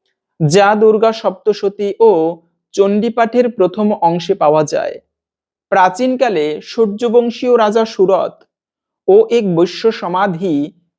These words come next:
জীবনের দুঃখ কষ্টে জর্জরিত হয়ে ঋষি মেধাসের আশ্রমে আশ্রয় নিয়েছিলেন। তারা জানতে চাইলেন, "হে ঋষি, এই সংসারের দুঃখ, শত্রুর ভয়,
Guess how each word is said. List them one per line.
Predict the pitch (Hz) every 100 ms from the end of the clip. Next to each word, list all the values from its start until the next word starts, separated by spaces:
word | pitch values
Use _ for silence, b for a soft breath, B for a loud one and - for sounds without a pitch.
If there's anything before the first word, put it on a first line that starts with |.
| 147
জীবনের | 139 180 196 214 247 233
দুঃখ | 170 208 - - 226
কষ্টে | 226 - 240
জর্জরিত | 196 175 160 151 214 240
হয়ে | 233 175 156 127 - _ _ _ _ _ _ 147
ঋষি | 185 196
মেধাসের | 226 175 165 190 202 226
আশ্রমে | - 175 170 - 208 180 151 -
আশ্রয় | 165 160 - 185 180
নিয়েছিলেন। | 170 160 165 156 135 98 - _ _ _ _ _ _ _
তারা | 214 247
জানতে | 220 185 180 190 247
চাইলেন, | 247 262 254 202 160 170 170 -
"হে | 254
ঋষি, | 185 170 220 170 113 - _ _ _ _ -
এই | 220
সংসারের | 254 - 190 196 220 220 220
দুঃখ, | 170 208 _ - 196 196
শত্রুর | - 180 180 208 185
ভয়, | 147 165 180 185